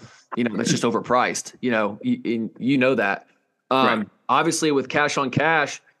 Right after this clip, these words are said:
Speaker 1: you know, the cash on cash return is all about the terms of the deal, right? I mean, it's like,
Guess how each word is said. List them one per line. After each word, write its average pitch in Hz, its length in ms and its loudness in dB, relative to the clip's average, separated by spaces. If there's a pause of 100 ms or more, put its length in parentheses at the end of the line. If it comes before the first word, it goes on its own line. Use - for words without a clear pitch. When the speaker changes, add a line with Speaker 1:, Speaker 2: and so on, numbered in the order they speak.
(220)
Speaker 1:
you 135 80 0
know, 127 280 0 (720)
the 131 80 -2
cash 190 280 2
on 208 100 -2
cash 165 280 2
return 139 220 -2
is 127 100 0
all 135 80 4
about 139 180 2
the 117 60 -10
terms 151 320 -2
of 104 60 -2
the 92 80 -4
deal, 87 260 -2
right? 127 200 2
I 131 40 2
mean, 127 160 0
it's 123 140 -2
like, 123 320 0